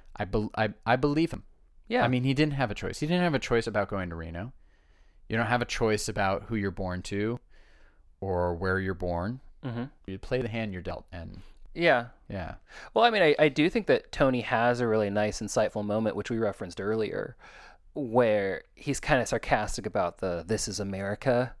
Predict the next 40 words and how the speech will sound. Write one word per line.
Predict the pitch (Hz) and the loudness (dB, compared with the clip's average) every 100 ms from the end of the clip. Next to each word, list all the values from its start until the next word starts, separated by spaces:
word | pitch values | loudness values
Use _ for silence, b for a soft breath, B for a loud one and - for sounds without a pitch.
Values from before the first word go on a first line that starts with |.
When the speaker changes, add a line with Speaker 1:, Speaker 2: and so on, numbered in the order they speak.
| - | -2
Speaker 1:
Mm-hmm. | 151 139 139 151 b b _ - | 0 0 -2 -6 b b _ 2
Speaker 2:
And | 147 131 123 117 120 80 - - | 4 6 4 2 0 -6 -14 -20
he's | - 254 285 | -2 0 2
right | 403 427 - | 2 2 2
there. | 92 - | -2 0
He's | 160 165 - | 0 0 4
absolutely | 208 214 - 208 202 196 | 4 4 4 2 4 2
right. | 202 - - - | 2 0 -2 -4
Because, | 151 - 156 151 - - | -2 4 4 4 -2 -2
yeah, | 190 208 | 6 8
America | 135 139 139 151 | 8 6 6 6
does | 160 165 | 4 4
have | 160 139 | 4 2
this | 113 | 0
big | 110 113 110 | 2 2 2
mythology. | 104 - 101 104 104 104 104 | -2 0 2 2 -2 -2 0
I | |
mean, | 101 98 | 0 -2
we | 98 | -2
don't | 95 | -2
really | 98 98 | 0 -2
have | 98 | -2
to | 101 | -2
delve | 107 98 95 | 0 0 0
into | 101 95 | -2 2
that. | 113 135 - 123 | 4 4 2 4
But, | 131 117 - B B B B B B B B - _ | 6 6 4 B B B B B B B B -20 _
you | 190 | 4
know, | 196 | 6
ultimately, | 208 - 220 190 190 185 175 - _ B B B B | 6 4 2 4 4 6 4 2 _ B B B B
we | 147 | 6
do | 156 | 8
have | 160 151 | 8 6
so | 165 | 4
much | 151 - | 2 2
freedom | 170 190 | 2 4
here, | 170 175 175 165 | 4 4 4 6
but | 147 139 | 6 8
it | 135 | 8
is | 160 160 - - | 8 6 2 -6